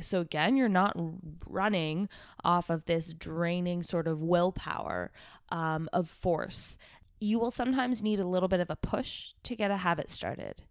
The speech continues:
So you do need willpower to get it started, but you should never feel like you are forcing yourself through it. Anytime people use the terms force, "Oh, I have to force myself to do this, I have to force myself to do that,"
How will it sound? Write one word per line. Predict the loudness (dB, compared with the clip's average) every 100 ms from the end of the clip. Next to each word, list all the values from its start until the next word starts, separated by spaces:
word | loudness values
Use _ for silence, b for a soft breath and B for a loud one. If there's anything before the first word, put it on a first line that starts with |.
| b b b -4
So | 0
you | 2 2
do | 2 4
need | 4 2 2
willpower | -2 -2 -2 -2 -4
to | -4
get | -4
it | -4 -4
started, | -4 -6 -8 -10 B B 0
but | 0
you | 0
should | -4 -2
never | 0 0 -2
feel | 2 4 6
like | 4 2
you | 2
are | 0
forcing | 0 -2 0 0 -2 -4 -6 -8
yourself | -8 -4 -2 -2 -6
through | -8 -6 -6
it. | -8 -12 -14 B B 0
Anytime | 4 4 2 2 2
people | 2 0 2 4
use | 4 4 2 0 -6 -12 -14 _ -20 -20 -20 _ _
the | 2 2
terms | 4 2 2 0
force, | -6 0 4 6 4 -2 0
"Oh, | 2
I | 2
have | -2
to | -4 -10 0
force | 4 4 2
myself | -2 0 0 0
to | -2
do | 0 0
this, | -2 -2
I | -6
have |
to | -6
force | -6 2 2 2
myself | 0 0 0 -2
to | -2
do | -2 0
that," | 2 0